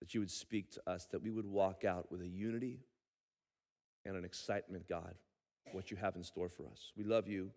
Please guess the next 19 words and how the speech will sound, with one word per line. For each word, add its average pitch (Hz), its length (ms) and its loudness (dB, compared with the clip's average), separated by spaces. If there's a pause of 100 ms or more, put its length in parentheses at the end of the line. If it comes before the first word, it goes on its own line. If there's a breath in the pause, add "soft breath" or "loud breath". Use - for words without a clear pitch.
(800)
In 98 140 0
your 101 80 2
name 98 120 0
we 95 100 -2
pray. 87 280 0 (560)
Amen. 85 240 -12 (2500)
Does 151 100 4
your 349 160 8
church - 1120 6 (920)
feel 180 420 8
like 160 240 8
home 151 640 6
to 185 100 -2
you? 175 240 4 (2000)
Does 190 140 12
church 302 340 10
feel 294 320 10
like 240 300 8 (140)
home? 98 560 6